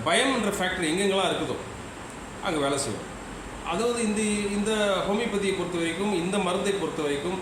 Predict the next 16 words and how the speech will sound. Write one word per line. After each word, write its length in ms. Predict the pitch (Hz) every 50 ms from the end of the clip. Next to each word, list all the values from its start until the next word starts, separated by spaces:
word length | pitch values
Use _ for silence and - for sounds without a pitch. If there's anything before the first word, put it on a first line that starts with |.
| - - - - - - - - - - - - -
ஆ, 60 | 135 135 135 135 135 131 127 135 131 - 156
இந்த 180 | 151 151 147 143
நாபியை 460 | 139 139 151 175 202 202 202 196 180 -
பொறுத்த 220 | 147 147 127 - 156
வரைக்கும், 320 | 147 135 135 127 175 185 175
இந்த 140 | 156 143 143
அக்கோனைட்டை 400 | 135 - - 190 190 185 175 160 -
பொறுத்த 180 | - - 131
வரைக்கும் 260 | - 165 196 196 156 143 139
திடீர் 400 | - 208 226 214 277 294 294 240
பயம், 300 | 196 185 156 113 101 - - - -
அதுதான் 280 | 135 156 175 196 185
இங்க 100 | 165 156
முக்கியம். 360 | 143 139 131 - 123 110 - - - - - 113 117
திடீர் 340 | 143 175 202 240 240 214 156
பயம், 200 | 143 - 95 -